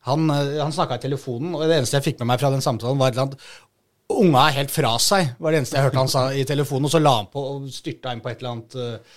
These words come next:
et eller annet rom, og det som du sier, det var jo litt sånn det var, ikke sant? Det var litt forskjellig. Noen var jo rasende, noen var lei seg,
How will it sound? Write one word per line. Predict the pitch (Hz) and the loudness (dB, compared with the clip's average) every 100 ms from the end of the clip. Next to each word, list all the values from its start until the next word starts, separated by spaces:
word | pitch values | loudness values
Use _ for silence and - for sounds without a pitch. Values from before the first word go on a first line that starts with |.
| - - - | -20 -20 -10
et | 139 | -2
eller | 139 | 2
annet | 135 | 4
rom, | 143 147 | 2 0
og | 151 139 | -2 2
det | 151 | 2
som | 147 143 | 0 -4
du | 127 | -4
sier, | 139 151 | -4 -2
det | |
var | 143 156 | 0 0
jo | |
litt | 156 | -2
sånn | - 127 117 | -2 -4 -2
det | 127 | -2
var, | 113 113 | -2 -6
ikke | 123 135 | -8 -4
sant? | 143 | -2
Det | 139 | 0
var | 147 | -2
litt | 143 | -2
forskjellig. | 151 - 123 147 | -4 -4 -2 0
Noen | 143 131 | 2 4
var | 135 123 | 4 4
jo | 131 131 - - _ - | 2 0 -10 -20 _ 2
rasende, | 147 120 - 131 | 2 2 0 -4
noen | 117 | -6
var | 123 | -6
lei | 113 104 | -6 -6
seg, | - 135 | -4 -2